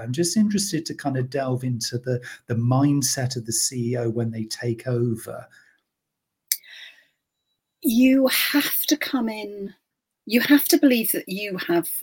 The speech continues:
Speaker 2: something to offer. So yes, there were changes I wanted to make. Um, but at the time I took over, and yes, I was, I was the chosen successor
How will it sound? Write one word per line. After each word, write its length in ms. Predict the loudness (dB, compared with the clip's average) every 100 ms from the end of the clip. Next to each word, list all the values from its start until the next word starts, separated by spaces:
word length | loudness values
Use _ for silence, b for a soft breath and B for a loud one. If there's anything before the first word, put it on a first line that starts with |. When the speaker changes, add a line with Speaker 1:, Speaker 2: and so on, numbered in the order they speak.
| 0
Speaker 2:
something 480 | 2 2 0 4 4
to 220 | 4 0
offer. 340 | 0 -2 -2 -10 _ _ _ _ B B
So 260 | 2 4 4
yes, 380 | 2 2 4 4
there 140 | 4 -2
were 80 | 0
changes 580 | 4 4 4 2 0 0
I 100 | -2
wanted 520 | 0 -2 -2 -6 -4 -6 -4
to 160 | 2 2
make. 420 | 2 -6 -12 -14 -14 -18 _ _ _ _ _ _ _ _ _ 0
Um, 480 | 2 4 2 0 -4 _ _ _ _ _ _ _ _ _ _ _ _ _ 4
but 280 | 4 2 _ -2
at 160 | -2 -2
the 80 |
time 340 | -4 2 4 4
I 80 | 4
took 320 | 0 0 0
over, 160 | 4
and 100 | 4
yes, 220 | 4 4 2
I 80 |
was, 300 | 2 2 2 0 _
I 120 | -4 2
was 240 | 2 2
the 220 | -2 0
chosen 580 | 4 4 4 -2 0 0
successor 920 | 0 -4 -2 -2 0 0 0 -2 -4